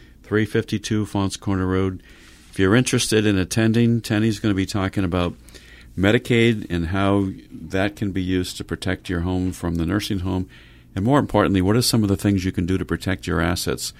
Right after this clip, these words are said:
so they won't be lost to the nursing home and you can leave them to your family. And then I'm gonna be talking about some key tax changes. So if you'd like some tax information, or if you'd like to know more about the important subject of protecting your house in particular from the nursing home,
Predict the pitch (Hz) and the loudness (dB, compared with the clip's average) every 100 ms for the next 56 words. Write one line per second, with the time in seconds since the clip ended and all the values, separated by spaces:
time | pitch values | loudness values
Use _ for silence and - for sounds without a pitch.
0 | - - - - 92 90 92 90 82 85 | -20 -20 -10 -4 0 0 -2 -2 -2 0
1 | 104 113 - - 78 78 76 80 76 78 | 0 0 -2 -4 -2 -2 -4 -4 -4 -2
2 | 78 80 82 82 87 85 78 85 80 - | -2 -4 -4 -4 -4 -4 -8 -6 -8 -6
3 | 85 82 82 - - - - - - - | -4 -4 -4 -8 -20 -20 -20 -20 -20 -20
4 | - 92 98 113 147 113 101 101 95 101 | -8 0 2 4 4 4 2 2 0 0
5 | 82 87 76 92 82 107 95 98 87 - | 0 0 0 -2 -2 -2 -2 0 -2 -4
6 | - 95 92 85 - 98 92 104 95 117 | -2 0 0 -2 -2 -2 -2 -4 -2 0
7 | 160 123 101 120 117 - 120 - 110 110 | 0 0 0 2 0 0 -4 0 0 0
8 | - 127 131 - - - - - 85 98 | -2 -6 -8 -16 -20 -20 -18 -12 -4 0
9 | 113 123 107 101 98 98 104 92 92 95 | 0 0 0 0 2 2 2 2 -2 -2
10 | 87 82 101 78 - 101 90 90 - 82 | -4 -2 -2 -2 -2 -4 -2 -6 -6 -10
11 | - - - - - - 87 104 - 92 | -10 -20 -20 -20 -12 -8 -2 -2 0 -2
12 | 87 82 98 104 - 87 82 - 110 - | 0 -2 -2 -2 -2 -4 -4 -6 -6 -4
13 | 85 82 - 85 82 82 87 82 80 82 | -4 -4 -4 -4 -2 -4 -4 -4 -2 -4